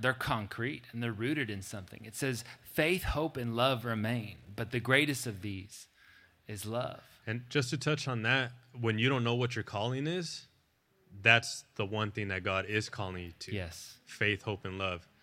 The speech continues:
Speaker 2: So go and love people. Let's start there.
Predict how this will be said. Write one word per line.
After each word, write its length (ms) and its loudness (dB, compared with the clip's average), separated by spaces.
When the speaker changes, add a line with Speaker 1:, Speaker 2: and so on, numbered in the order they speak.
Speaker 2:
So 320 -4
go 260 6
and 120 2
love 200 4
people. 380 -4
Let's 300 -4
start 460 4
there. 320 6